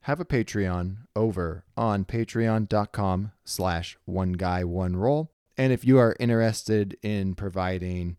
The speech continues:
any kind of monetary support for the podcast, I would really appreciate it if you head on over there and check it out. A hundred percent of the income derived from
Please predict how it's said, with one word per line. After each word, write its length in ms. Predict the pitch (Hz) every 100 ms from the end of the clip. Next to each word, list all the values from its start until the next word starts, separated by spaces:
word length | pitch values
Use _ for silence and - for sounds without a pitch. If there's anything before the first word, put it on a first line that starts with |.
| _
any 260 | 107 107 98
kind 200 | 110 98
of 80 | 92
monetary 580 | 95 98 - 107 98
support 460 | 90 92 - 131 -
for 80 | 127
the 100 | 120
podcast, 800 | 135 117 110 113 107 110 - - _ _ -
I 140 | 107
would 180 | 101 92
really 300 | 98 107 101
appreciate 640 | 90 - 107 - 107 101
it 220 | 92 92 -
if 300 | 95 87 -
you 400 | 90 87 87 85
head 180 | - 107
on 160 | 104 104
over 180 | 98 104
there 380 | 104 101 101 -
and 300 | 98 98 90
check 300 | - 98 -
it 80 | 101
out. 260 | 123 127 - -
A 80 |
hundred 320 | 92 139 143 143
percent 500 | 135 - 139 135 - _
of 380 | 117 120 107 98
the 540 | 107 117 113 110 113 113 _
income 480 | 131 131 139 127 127
derived 500 | 117 110 110 107 -
from 480 | - 120 127 131